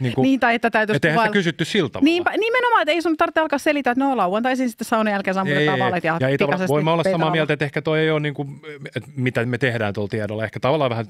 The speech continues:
Speaker 1: turha kysymys, mut mä en tiedä, pointsit olisi saanut siltä, olisi, olisi vastannut siihen jotain, vaikka ihan tällä diplomaattisesti, että on
Speaker 2: Mutta
Speaker 1: läheisyyttä.
Speaker 2: nimenomaan mun mielestä se ei sen takia ollut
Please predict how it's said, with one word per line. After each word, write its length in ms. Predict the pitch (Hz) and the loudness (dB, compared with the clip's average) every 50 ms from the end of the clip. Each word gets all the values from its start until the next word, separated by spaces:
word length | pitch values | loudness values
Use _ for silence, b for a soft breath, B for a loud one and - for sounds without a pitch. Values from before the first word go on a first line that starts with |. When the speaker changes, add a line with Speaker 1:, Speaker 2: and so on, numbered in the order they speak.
| - _ - | -10 _ -2
Speaker 1:
turha 260 | 123 113 107 95 101 | -2 -2 -2 -2 -4
kysymys, 440 | - 120 101 104 107 104 101 - - B B B B B B _ - | -6 -6 -4 -4 -4 -4 -4 -6 -10 B B B B B B _ -6
mut 340 | 113 110 110 104 _ _ - _ _ _ _ _ _ - | -4 -2 -2 -4 _ _ -20 _ _ _ _ _ _ -8
mä 40 | 117 | -4
en 40 | 120 | -2
tiedä, 200 | 131 135 127 131 160 147 151 151 135 110 - | 0 0 0 -2 -4 -10 -12 -10 -12 -4 0
pointsit 340 | 165 160 170 156 151 - 139 | 0 0 0 0 -2 0 0
olisi 160 | 127 117 - | 0 0 0
saanut 200 | 135 123 117 - | -2 -2 -2 -2
siltä, 200 | - 110 - - | -4 -4 -2 -2
olisi, 180 | 107 104 104 - - | -2 -4 -4 -4 -4
olisi 180 | 117 107 101 104 | -4 -4 -4 -4
vastannut 380 | 110 107 - - 117 110 101 | -4 -4 -6 -6 -8 -8 -8
siihen 240 | - 107 98 104 101 | -8 -8 -6 -4 -4
jotain, 360 | 90 82 - 87 87 90 98 113 | -6 -6 -8 -8 -8 -6 -4 -4
vaikka 240 | 123 117 - 151 | -4 -4 -2 -4
ihan 120 | 139 127 123 | -6 -4 -4
tällä 220 | 127 120 117 107 | -4 -4 -4 -4
diplomaattisesti, 720 | 104 95 - 98 92 90 92 95 - 98 92 98 - - - | -4 -6 -6 -8 -8 -8 -8 -10 -10 -14 -18 -16 -6 -2 0
että 120 | 220 247 | 2 2
on 80 | 269 - 117 | 0 -2 -4
Speaker 2:
Mutta 180 | 113 113 107 107 | -2 -2 -2 -2
Speaker 1:
läheisyyttä. 500 | 98 101 95 - 101 95 - _ - - _ - | -2 -4 -6 -6 -8 -8 -8 _ -16 -12 _ -2
Speaker 2:
nimenomaan 680 | 214 220 247 262 262 247 220 233 240 233 196 170 160 - | 0 2 2 2 0 -2 -2 -2 0 0 0 -2 -2 -2
mun 160 | 208 226 233 | -2 0 0
mielestä 340 | 233 214 190 175 165 - 185 | 0 0 -2 -2 -4 -6 -6
se 100 | - 190 | -4 -4
ei 80 | 180 | -4
sen 180 | 170 208 196 185 | -4 -4 -4 -4
takia 240 | 180 - - 180 - | -4 -4 -4 -4 -2
ollut 560 | - 254 294 285 226 170 143 - - - | 0 -2 0 0 -2 -4 -6 -8 -12 -18